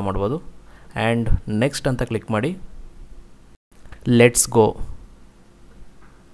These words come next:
So ನಿಮ್ಮ ಇಮೇಲ್ ಐ ಡಿ ಮುಖಾಂತರ ಇಲ್ಲಿ ಸೈನ್ ಇನ್ ಆಗಬೇಕಾಗುತ್ತೆ. So ನಾನು ನನ್ನ ಇಮೇಲ್ ಐ ಡಿ ಮುಖಾಂತರ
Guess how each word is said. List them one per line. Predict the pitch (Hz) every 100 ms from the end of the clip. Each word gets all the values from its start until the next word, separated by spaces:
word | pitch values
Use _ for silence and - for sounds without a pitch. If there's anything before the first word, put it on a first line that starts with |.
| - - - - - - - - - - - - - - - - - - - - - - - - -
So | 151 143
ನಿಮ್ಮ | 180 180 147
ಇಮೇಲ್ | 170 165 151
ಐ | 139
ಡಿ | 135
ಮುಖಾಂತರ | 123 127 120 120 120
ಇಲ್ಲಿ | 113 170 -
ಸೈನ್ | 117 123
ಇನ್ | 117 107
ಆಗಬೇಕಾಗುತ್ತೆ. | 107 - 101 98 147 190 - - - - - - - - -
So | 110 104
ನಾನು | 107 110
ನನ್ನ | 107 104 104
ಇಮೇಲ್ | 110 107 101
ಐ | 101
ಡಿ | 98
ಮುಖಾಂತರ | 95 98 95